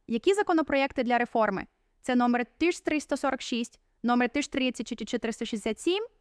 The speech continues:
номер тридцять чотири сто шістдесят вісім і номер тридцять чотири чотириста шістдесят дев'ять. Це чотири ключові законопроєкти. Всі вони спрямовані на скасування прожиткового мінімуму як основної соціальної референтної величини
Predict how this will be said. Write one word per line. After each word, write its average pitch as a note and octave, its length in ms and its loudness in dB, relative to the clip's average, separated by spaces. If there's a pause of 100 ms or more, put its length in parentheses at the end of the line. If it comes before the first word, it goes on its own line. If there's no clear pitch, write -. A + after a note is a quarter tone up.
(220)
номер A#3 260 2
тридцять A#3 440 -4
чотири A3 240 -4
сто A#3 120 -8
шістдесят A3+ 460 -4
вісім F#4 340 -4 (140)
і A#3+ 80 0
номер A3 260 2
тридцять A3 280 -2
чотири A3 320 -4
чотириста A3 400 -4
шістдесят G#3 360 -4
дев'ять. F3 320 -4 (300)
Це B3 120 -4
чотири G4+ 380 0
ключові A#3+ 500 -2
законопроєкти. B3 920 -2 (320)
Всі - 200 -2
вони F4 220 2
спрямовані C4+ 580 2
на A#3 160 2
скасування A#3 640 0
прожиткового C4 760 0
мінімуму A#3+ 640 2 (280)
як A#3+ 160 0
основної A#3+ 460 0
соціальної A#3+ 600 0
референтної A#3 580 -2
величини A3+ 640 -2